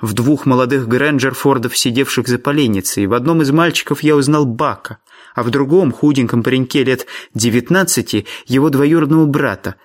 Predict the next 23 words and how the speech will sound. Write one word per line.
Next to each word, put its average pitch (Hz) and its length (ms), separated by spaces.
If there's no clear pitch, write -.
Шепердсоны 156 680
подъехали 143 500
ближе 127 320
к - 80
лавке, 151 460
один 147 260
из 143 80
мальчиков 139 460
встал, 175 460
прицелился 135 640
хорошенько 139 640
из-за 117 160
штабеля 131 540
и 147 200
выбил 127 520
одного 123 320
всадника 120 520
из 120 100
седла. 120 360
Верховые 123 460
соскочили 123 540
с - 140
лошадей, 143 480